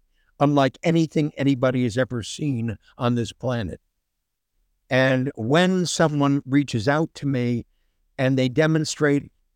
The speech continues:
a truly intelligent interest in that, then Luz Delia will turn them over to me.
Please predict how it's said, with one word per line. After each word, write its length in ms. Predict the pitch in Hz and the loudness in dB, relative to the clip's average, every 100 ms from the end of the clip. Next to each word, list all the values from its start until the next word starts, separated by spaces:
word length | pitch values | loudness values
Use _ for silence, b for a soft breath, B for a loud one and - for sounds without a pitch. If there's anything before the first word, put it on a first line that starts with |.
| _ | _
a 40 | 101 | -8
truly 720 | - - 180 170 165 165 131 | -8 -4 0 2 2 0 0
intelligent 800 | 131 - - 156 147 123 127 151 | -6 -6 -4 -2 -2 -2 -6 -4
interest 680 | 160 196 185 - 135 - - | -2 0 -2 -6 -8 -8 -8
in 220 | 127 120 | -6 -6
that, 260 | 101 - - _ _ _ _ _ _ _ _ _ _ - | -8 -10 -14 _ _ _ _ _ _ _ _ _ _ 0
then 180 | 151 | 2
Luz 220 | 147 139 120 | 2 2 2
Delia 260 | 131 120 | 2 0
will 140 | 110 127 | -4 -6
turn 240 | - 120 | -2 0
them 160 | 117 113 | 0 -2
over 180 | 113 | -4
to 120 | 107 104 | -6 -4
me. 320 | 98 87 80 | -6 -8 -12